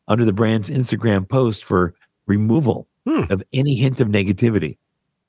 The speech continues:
Speaker 1: Anheuser-Busch did not respond to multiple requests for
Speaker 2: Interesting.
Speaker 1: the story, yeah. Yeah,
Speaker 2: Almost kinda
Speaker 1: interesting.
Speaker 2: seems like she might have been right with all of that.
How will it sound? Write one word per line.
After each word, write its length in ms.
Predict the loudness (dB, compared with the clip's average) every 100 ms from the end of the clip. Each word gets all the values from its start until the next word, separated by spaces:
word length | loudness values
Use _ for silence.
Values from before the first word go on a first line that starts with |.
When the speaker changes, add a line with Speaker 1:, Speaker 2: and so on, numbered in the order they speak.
| _ _ _ _ _ _ _ -2
Speaker 1:
Anheuser-Busch 760 | 2 2 2 0 0 0 -2
did 160 | -4 -4
not 400 | -2 0 0 -2
respond 480 | -4 -4 -6 -6 -4
to 40 |
multiple 320 | -4 -6 -6 -8
requests 400 | -4 -2 -2 -2
for 60 |
Speaker 2:
Interesting. 460 | -6 -2 -2 -2 -6 _ _
Speaker 1:
the 60 | -10
story, 340 | -4 0 0
yeah. 120 | -2 -4 -8 -14 -12 -14 -18 _ _ _ _ _ _ _ -2
Yeah, 80 |
Speaker 2:
Almost 240 | 0 2 2
kinda 180 | 2 2
Speaker 1:
interesting. 160 | 2
Speaker 2:
seems 220 | 2 0
like 140 | -2 -2
she 120 | 0
might 140 | 0
have 100 | 2
been 120 | 2 2
right 360 | 0 0 -4 _ _ _ _ -6
with 160 | -4 -2
all 220 | -2 -2
of 80 | -2
that. 260 | -2 -4